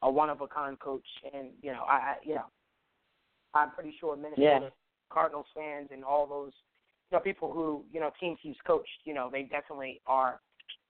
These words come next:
Speaker 1: you know, gonna play this season in remembrance of him. But I just want to make
Speaker 2: Yeah.
Speaker 1: mention of that because, you know, the impact he had on the N F L and, uh, on the coaching world was tremendous, you know. So
Speaker 2: Yeah, definitely.
Speaker 1: Um,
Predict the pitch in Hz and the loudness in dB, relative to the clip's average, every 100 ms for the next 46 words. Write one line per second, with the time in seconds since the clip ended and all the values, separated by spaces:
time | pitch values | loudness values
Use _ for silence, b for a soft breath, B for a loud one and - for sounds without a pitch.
0 | - 143 120 - - _ - - - - | -8 -6 -6 -8 -20 _ -8 -8 -8 -14
1 | _ _ - 143 139 165 147 139 - 151 | _ _ -4 -2 2 2 2 0 -8 -6
2 | 143 135 131 139 135 131 - 127 147 127 | -6 -6 -6 -8 -6 -8 -8 -6 -4 -6
3 | _ _ _ _ _ _ - 143 139 139 | _ _ _ _ _ _ -6 0 2 0
4 | - 147 139 135 117 113 117 135 131 127 | -4 -4 -4 -8 -4 -4 -4 -4 0 -2
5 | 127 - 131 120 _ _ _ _ _ _ | -2 -2 -2 -4 _ _ _ _ _ _
6 | - 131 139 - - _ _ _ _ _ | -10 -6 -4 -4 -8 _ _ _ _ _
7 | _ - - _ _ _ _ _ _ 160 | _ -2 -2 _ _ _ _ _ _ 0
8 | 170 190 185 156 - 156 156 143 139 139 | 0 2 2 2 0 -4 0 0 -4 -10
9 | 135 135 - 143 127 131 135 139 143 - | -12 -14 -6 -4 -4 -8 -14 -10 -10 -12
10 | - 156 147 - 165 156 139 131 131 127 | -10 -8 -6 -2 -2 -2 -8 -4 -4 -4
11 | 131 131 - - 135 135 139 120 - - | -6 -8 -8 -12 -8 -4 -4 -4 -14 -12
12 | 131 127 127 _ _ _ _ - 127 127 | -4 -4 -4 _ _ _ _ -14 -10 -8
13 | - 127 127 120 139 - 120 110 113 127 | 6 10 10 8 -2 -2 -8 -6 2 4
14 | 127 123 | 4 -4